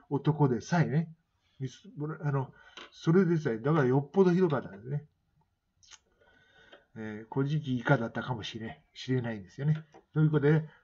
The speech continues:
えー、in such ra-、in such ragsって言ったら、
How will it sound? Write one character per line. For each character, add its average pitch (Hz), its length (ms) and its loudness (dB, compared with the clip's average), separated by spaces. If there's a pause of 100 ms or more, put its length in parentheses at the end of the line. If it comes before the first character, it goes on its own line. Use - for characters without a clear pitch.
え 151 320 2
ー、 - 20 0
in 170 160 4
such 196 500 -4
ra-、 165 220 -4 (420)
in 165 160 4
such 190 440 -2
rags 165 400 2
っ 104 40 -12
て - 100 -20
言 117 100 -2
っ - 40 -8
た 143 120 -2
ら、 123 180 2